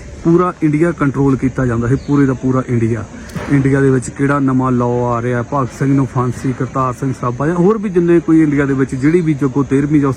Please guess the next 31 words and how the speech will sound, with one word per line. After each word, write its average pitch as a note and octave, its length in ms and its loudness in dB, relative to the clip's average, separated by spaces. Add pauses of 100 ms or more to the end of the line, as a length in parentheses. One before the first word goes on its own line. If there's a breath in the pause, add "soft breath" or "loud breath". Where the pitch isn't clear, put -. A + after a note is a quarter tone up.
ਟਾਈਮ B2+ 200 0 (540 loud breath)
ਆਜ਼ਾਦੀ B2+ 320 -2
ਤੋਂ B2+ 120 -2
ਪਹਿਲਾਂ C3+ 300 0
ਇੰਡੀਆ C3 200 0
ਦੇ B2+ 100 -2
ਨਾਲ B2+ 160 2
ਜਿਹੜਾ C#3+ 200 0
ਕੁਛ C#3+ 240 -6
ਵੀ C3+ 160 2
ਸਲੂਕ C#3+ 400 -2
ਹੁੰਦਾ B2+ 240 2
ਸੀਗਾ, C3 300 -2 (800 loud breath)
ਉਹ G3 60 4
ਸਾਰਾ D#3+ 300 0
ਕੁਛ E3 200 -2
ਇਸ D#3+ 200 2 (100)
ਬਿਲਡਿੰਗ C3+ 400 2
ਦੀਆਂ C#3 280 2 (340 loud breath)
ਕੰਧਾਂ C#3+ 320 2
ਦੇ C#3+ 180 -2
ਪਿੱਛੇ C3 400 0 (840 loud breath)
ਉਹ D3 160 4
ਸਾਰੀ C#3+ 320 0
ਚੀਜ਼ਾਂ C3+ 360 -2
ਨੂੰ C#3 180 4
ਅਮਲੀ C3+ 260 4
ਰੂਪ B2 260 0
ਦਿੱਤਾ B2 280 -2
ਜਾਂਦਾ G#2+ 300 -4
ਸੀ। - 140 -12